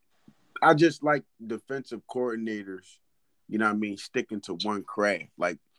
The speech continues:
let's not cloud his mind to be worrying about the offense and special teams and,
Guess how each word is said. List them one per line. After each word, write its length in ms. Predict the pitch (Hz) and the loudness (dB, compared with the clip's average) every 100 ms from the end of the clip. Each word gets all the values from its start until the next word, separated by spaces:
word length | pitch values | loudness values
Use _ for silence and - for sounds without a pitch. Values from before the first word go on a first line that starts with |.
| _ - | _ -8
let's 280 | 110 117 - | -2 -2 -2
not 240 | 120 107 | -2 -2
cloud 360 | - 117 110 104 | -2 0 0 -2
his 160 | 95 92 | -10 -10
mind 640 | 98 107 101 95 92 90 | -6 -4 -4 -8 -10 -12
to 60 | |
be 160 | 92 101 | -10 -8
worrying 320 | 101 104 101 | -8 -8 -8
about 280 | 95 92 92 | -6 -6 -6
the 100 | 87 - | -8 0
offense 640 | 101 95 - 92 90 - | 0 0 -8 -14 -14 -18
and 100 | 76 | -18
special 420 | - 104 98 95 - | -6 -6 -6 -12 -10
teams 480 | 98 92 95 82 | -8 -6 -8 -10
and, 100 | - | -14